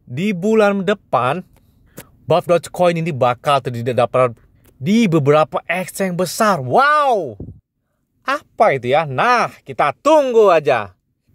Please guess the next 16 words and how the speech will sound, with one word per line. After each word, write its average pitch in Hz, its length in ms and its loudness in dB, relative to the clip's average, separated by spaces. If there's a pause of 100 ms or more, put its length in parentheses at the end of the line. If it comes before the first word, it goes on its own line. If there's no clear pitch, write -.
(220)
Tapi 214 240 0
memang 214 240 0
kalau 180 240 4
saya 185 160 0
lihat 170 240 2
ya 135 80 2
di 127 140 -4
sini 120 260 -4
ya, 110 80 -4
kan 170 160 -6
banyak 135 240 0
banget 127 240 -4
fooder 120 240 -2
nih. 117 80 -2
Tapi 143 400 -6
kalau 143 240 4